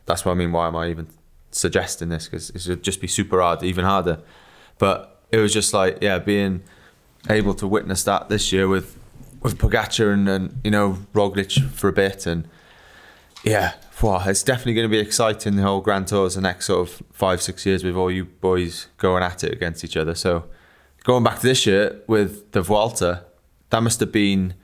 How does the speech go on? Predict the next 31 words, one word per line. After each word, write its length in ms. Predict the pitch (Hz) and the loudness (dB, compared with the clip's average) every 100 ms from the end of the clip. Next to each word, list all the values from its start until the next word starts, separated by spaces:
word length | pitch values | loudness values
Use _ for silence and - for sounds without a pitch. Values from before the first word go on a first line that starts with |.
| _ _ _ _ _ _ | _ _ _ _ _ _
it 60 | 113 | 2
was 100 | 117 | 4
obviously 240 | 113 101 | 2 0
a 40 | |
big 160 | 98 95 | 0 0
target 360 | 104 101 85 - | 2 2 0 -4
for 100 | 80 | -2
you, 220 | 90 110 - _ _ _ _ _ - | -2 -4 -12 _ _ _ _ _ -2
but 100 | 107 | 2
then 380 | 104 98 95 - - _ - | 2 2 -2 -10 -20 _ -4
you 100 | 104 | -2
started 380 | - 104 104 | 2 0 0
really 180 | 101 101 | 0 2
well. 300 | 98 98 92 | 4 2 2
And 340 | 90 90 87 - - - - | 0 -4 -6 -10 -20 -20 -6
you 100 | 110 | -2
know 120 | 110 | 0
what 220 | 95 - | 0 -2
people 220 | 110 - 95 | -4 0 2
are 40 | |
like, 300 | 95 90 87 | 2 0 0
like, 320 | 90 85 - - | -2 -2 -6 -4
I 60 | 101 | 0
don't 120 | 110 | 0
know 60 | |
if 120 | 104 104 | 0 0
you, 160 | 98 | 0
you, 240 | 90 101 - | 0 -2 -2
you 100 | 104 | -4
probably 300 | - 95 92 | -2 0 0
avoid 400 | 85 92 90 85 | 2 2 2 -2